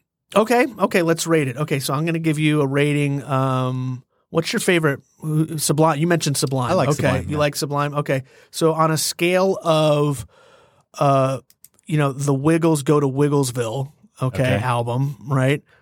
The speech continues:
Speaker 1: Um, to, uh, Sublime's, what was their album? Do you remember their, they had a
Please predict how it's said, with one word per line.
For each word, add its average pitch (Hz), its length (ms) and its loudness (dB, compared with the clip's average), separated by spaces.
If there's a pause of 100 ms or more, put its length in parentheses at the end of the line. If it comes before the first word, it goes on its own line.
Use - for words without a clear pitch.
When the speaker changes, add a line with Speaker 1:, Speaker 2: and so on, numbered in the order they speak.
(400)
Speaker 1:
Um, 123 540 0 (400)
to, 143 1000 2 (140)
uh, 123 520 0 (240)
Sublime's, 139 1000 0
what 170 140 -2
was 190 120 0
their 180 160 0
album? 175 320 2
Do 165 40 -4
you 170 60 -4
remember 185 260 2
their, 185 280 0 (160)
they 170 200 -2
had 190 120 2
a 131 100 2